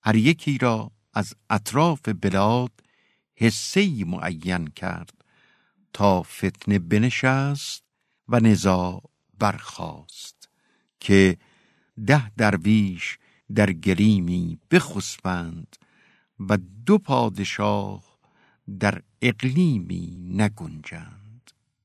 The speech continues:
نیم نانی گر خورد مرد خدای، بذل درویشان کند نیمی دگر. ملک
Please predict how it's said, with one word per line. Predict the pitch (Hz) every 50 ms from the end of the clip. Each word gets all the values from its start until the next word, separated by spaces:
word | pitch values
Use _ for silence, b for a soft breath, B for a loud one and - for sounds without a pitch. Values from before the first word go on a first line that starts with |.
| _ _ _ _ _ _ _ _ _ _ _ _ _ _ _ _ _ _ _ _ _ _ _ -
نیم | - 107 107 113 113 113 110 107 98 95 95 98
نانی | 107 131 170 185 175 151 127 117 110 104 98 92 85
گر | - 107 101
خورد | 87 90 - - 101 104 95 95 95 - _ _ _ _ _ - -
مرد | 101 101 98 98 92 90 78 190
خدای، | 185 - - - 110 101 123 135 139 143 127 120 117 113 104 101 113 - _ _ _ _ _ _ _ _ _ _ - 104 101 90
بذل | 120 143 123 - 107 95 117 113
درویشان | 101 - 110 107 107 104 90 92 107 104 95 85 - - 139 165 196 202 170
کند | 123 - - 98 95 90 87 80 - _ _ -
نیمی | 110 110 113 110 101 92 85 82 85 90 87 82 82 80 76 -
دگر. | - 101 90 - 90 87 87 85 82 - - 85 78 - _ _ _ _ _ _ _ _ _ _ _ _ _ _ _ _ _ _ _ - -
ملک | 123 120 117 101 - - 117 104